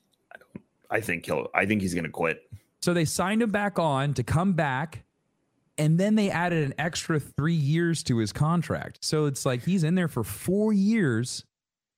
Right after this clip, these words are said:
Speaker 2: and he has, yes, he has increased profits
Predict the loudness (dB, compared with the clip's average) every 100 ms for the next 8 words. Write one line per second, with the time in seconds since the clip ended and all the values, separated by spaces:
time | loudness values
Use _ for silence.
0 | _ _ -2 2 2 2 2 2 2 2
1 | 0 -2 -4 -2 0 0 -2 0 2 0
2 | -2 -2 0 0 0 0 0 -2 0 -2
3 | 0 -2 -2 -6 -10